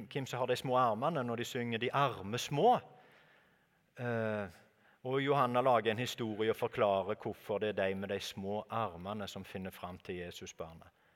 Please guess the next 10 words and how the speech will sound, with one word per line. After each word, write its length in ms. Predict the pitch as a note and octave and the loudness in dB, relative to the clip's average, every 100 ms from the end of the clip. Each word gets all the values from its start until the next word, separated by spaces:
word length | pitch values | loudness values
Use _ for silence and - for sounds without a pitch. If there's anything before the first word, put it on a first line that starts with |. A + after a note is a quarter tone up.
| _ _ _ _ _ _ _ _ _ _ _ _ | _ _ _ _ _ _ _ _ _ _ _ _
"De 120 | B2+ C#3 | 4 6
andre 460 | D#3+ E3 D#3 C#3 F3+ | 8 8 8 4 8
derimot", 460 | F#3 D#3+ D3+ C#3 - | 8 8 6 4 2
sier 280 | C#3 A2+ | 4 4
hun. 120 | G#2 F2 - _ _ _ _ _ _ _ _ _ _ _ _ - | 2 -6 -18 _ _ _ _ _ _ _ _ _ _ _ _ -2
Eller 160 | C#3 | 0
for 100 | D3+ | 2
han 60 | D3 | 0
spør, 240 | - C3 | 2 6
"Ja, 120 | C3 | 8